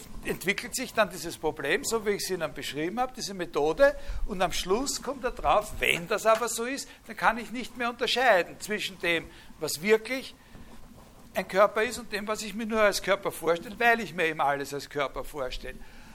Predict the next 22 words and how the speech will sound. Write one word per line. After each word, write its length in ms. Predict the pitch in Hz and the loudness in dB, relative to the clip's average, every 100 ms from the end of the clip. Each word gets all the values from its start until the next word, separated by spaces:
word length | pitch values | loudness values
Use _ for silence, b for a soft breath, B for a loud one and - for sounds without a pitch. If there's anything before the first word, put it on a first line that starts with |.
| B | B
Aber 520 | - 196 180 180 117 - - - - - - - - - - - - - - - - - - | 8 10 10 6 -2 -2 -6 -6 -8 -14 -20 -20 -18 -14 -12 -14 -18 -18 -20 -18 -18 -16 0
noch 260 | 180 175 175 | 6 6 8
eine 240 | 196 220 | 4 4
Schicht 360 | - 208 - - | 2 0 -4 -4
tiefer 340 | 233 247 254 | -4 2 2
lauert 540 | 190 151 160 202 214 | 6 6 8 6 6
die 60 | 226 | -4
Frage, 580 | - 170 135 170 170 240 B B | 0 4 6 4 4 -2 B B
ob 320 | B 208 202 - | B 0 0 -2
das 200 | 202 269 | -2 0
überhaupt 500 | 226 190 202 - - | 2 6 4 2 -4
legitim 640 | 196 190 185 196 277 277 | -6 -8 -8 -6 -6 -4
war, 160 | 262 240 | -2 0
so 160 | 220 | 0
eine 240 | 233 247 226 | -2 -2 -6
Unterscheidung 720 | 214 214 190 247 302 - 202 | -4 -4 0 0 0 -2 -2
zu 140 | - | -2
machen 520 | 175 135 - - - 117 | 2 2 0 -8 -14 -10
zwischen 320 | 175 170 196 | -8 -8 -8
diesen 320 | 202 170 180 | -10 -10 -6
zwei 220 | - 175 | 4 6
Agenturen. 880 | 151 143 151 - 156 143 123 120 - | 8 6 -2 -6 -6 -4 -4 -8 -14